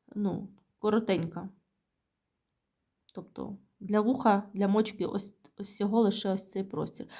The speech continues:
Ну, виглядають вони дуже пречудово,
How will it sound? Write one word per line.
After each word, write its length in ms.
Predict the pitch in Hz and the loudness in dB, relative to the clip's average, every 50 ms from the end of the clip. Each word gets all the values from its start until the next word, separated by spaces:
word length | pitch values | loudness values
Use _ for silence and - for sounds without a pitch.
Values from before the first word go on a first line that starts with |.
| - - - - | -18 -18 -14 -4
Ну, 240 | - 254 285 285 - - | 2 4 4 4 4 6
виглядають 560 | 196 233 233 233 226 208 254 277 311 311 - | 6 6 8 6 6 8 8 6 6 4 0
вони 420 | 202 190 196 208 233 254 240 240 - - - _ _ _ _ | -2 0 2 2 2 2 0 -2 -6 -12 -20 _ _ _ _
дуже 420 | - 185 180 214 220 214 - 190 190 - - _ _ _ _ _ _ _ _ _ _ _ _ _ _ _ _ _ _ - 202 | -12 -6 -4 -2 -2 -2 -2 -6 -6 -8 -12 _ _ _ _ _ _ _ _ _ _ _ _ _ _ _ _ _ _ -2 2
пречудово, 760 | 202 208 220 214 - 214 185 160 160 - - - - 190 | 2 2 2 2 2 0 0 0 0 -2 -2 -2 -4 -4